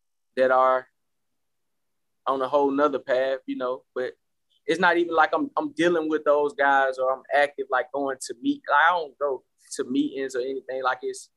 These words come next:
not that serious to me at this point. I'm thirty years old. And so I don't, like, hang with gang members every day or go to meetings or any, any of that crazy stuff. But, uh, it is,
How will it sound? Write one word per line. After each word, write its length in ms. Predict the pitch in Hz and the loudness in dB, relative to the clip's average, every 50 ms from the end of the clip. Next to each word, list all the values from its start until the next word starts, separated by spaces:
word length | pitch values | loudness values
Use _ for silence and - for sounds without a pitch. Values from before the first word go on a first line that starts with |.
| _ _ _ | _ _ _
not 260 | 123 131 127 117 - | -4 -2 -2 -2 -2
that 140 | - 123 123 | -4 -6 -8
serious 420 | - - 135 135 127 123 120 117 113 | -8 -8 -8 -6 -6 -6 -8 -10 -14
to 140 | - - | -16 -20
me 180 | 117 123 120 120 | -16 -12 -12 -12
at 80 | 117 120 | -10 -10
this 160 | 127 127 - | -12 -12 -12
point. 220 | _ - 120 120 120 | _ -18 -18 -16 -16
I'm 80 | 117 - | -14 -8
thirty 200 | - 127 120 120 | -6 -6 -6 -8
years 300 | 117 113 113 113 110 110 | -12 -14 -14 -14 -12 -10
old. 320 | 123 123 123 120 117 113 - _ _ _ _ _ _ _ _ _ _ _ _ _ - | -8 -8 -8 -8 -10 -12 -18 _ _ _ _ _ _ _ _ _ _ _ _ _ -8
And 320 | - 113 110 104 104 101 95 _ _ _ _ _ _ _ _ _ _ _ | -8 -6 -6 -8 -10 -16 -20 _ _ _ _ _ _ _ _ _ _ _
so 240 | - - 160 143 135 | -2 2 2 4 6
I 80 | 143 151 | 6 4
don't, 320 | 165 165 151 135 113 - - - | 4 2 0 -4 -6 -10 -12 -6
like, 240 | - 123 127 - - | -2 0 0 0 -2
hang 420 | - - 160 156 160 156 147 143 135 | -6 -2 0 0 2 2 0 -2 -2
with 220 | 139 139 135 - - _ _ - 135 - _ - | 0 0 0 0 -4 _ _ -4 -4 -4 _ 0
gang 280 | 139 139 147 143 139 139 | 0 0 0 0 -2 -4
members 280 | 139 139 135 135 131 | -4 -4 -6 -6 -4
every 240 | 135 135 135 131 127 | -2 -2 -2 -2 -4
day 280 | - 131 135 135 131 131 | -6 -4 -4 -4 -4 -4
or 120 | 123 117 - | -6 -4 -2
go 160 | 131 135 139 | 0 0 0
to 60 | 131 | -2
meetings 580 | 123 127 139 143 147 139 - 135 131 127 127 - | -4 -6 -6 -6 -6 -6 -10 -16 -16 -16 -16 -18
or 100 | 120 131 | -20 -20
any, 240 | 143 139 123 113 _ _ _ _ - | -20 -20 -20 -20 _ _ _ _ -14
any 180 | 135 139 131 123 | -12 -10 -6 -6
of 80 | 123 123 | -4 -4
that 180 | 127 117 - - | -4 -6 -6 -8
crazy 220 | 117 117 113 110 107 _ | -10 -10 -10 -12 _ _
stuff. 320 | - - - 107 107 107 _ _ | -20 -18 -16 -16 -16 -16 _ _
But, 1200 | 110 107 101 - _ _ _ _ _ _ _ _ _ _ _ _ _ _ _ _ _ _ - 117 | -18 -18 -18 -18 _ _ _ _ _ _ _ _ _ _ _ _ _ _ _ _ _ _ -12 -10
uh, 300 | 117 110 107 110 110 110 107 - _ _ _ _ _ _ _ _ _ _ _ _ _ | -8 -8 -8 -8 -10 -12 -14 -18 _ _ _ _ _ _ _ _ _ _ _ _ _
it 140 | 120 131 139 | -4 -2 -2
is, 360 | 151 156 151 143 135 - - | 0 2 0 0 0 -4 -10